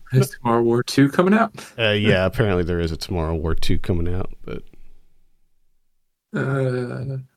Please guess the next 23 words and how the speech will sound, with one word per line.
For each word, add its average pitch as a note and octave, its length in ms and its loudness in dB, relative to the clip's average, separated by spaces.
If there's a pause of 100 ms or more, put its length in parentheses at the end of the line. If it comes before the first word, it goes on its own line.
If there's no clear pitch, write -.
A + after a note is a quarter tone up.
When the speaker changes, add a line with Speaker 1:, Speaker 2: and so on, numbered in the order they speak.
(180)
Speaker 2:
not, - 180 -10
not, F#2 220 -4 (1000)
not G2 100 -10
sure - 180 -6
how F#2+ 160 -6
that F#2+ 180 -2
Speaker 1:
Well, E2+ 120 0
Speaker 2:
happened. F#2 520 0 (760)
Maybe A#2+ 200 4
it A2 60 6
was G2 140 0
greenlit G#2 400 2
before G2+ 280 -2
the F2 80 0
first F#2 340 -2
one D#2+ 140 -2
came E2 260 -4
out. E2 220 -4 (720)
Speaker 1:
To D#3+ 80 -8
be, - 180 -10
right? D3 340 -6 (440)
Speaker 2:
Must, - 320 -8 (140)
uh, D#2 160 -6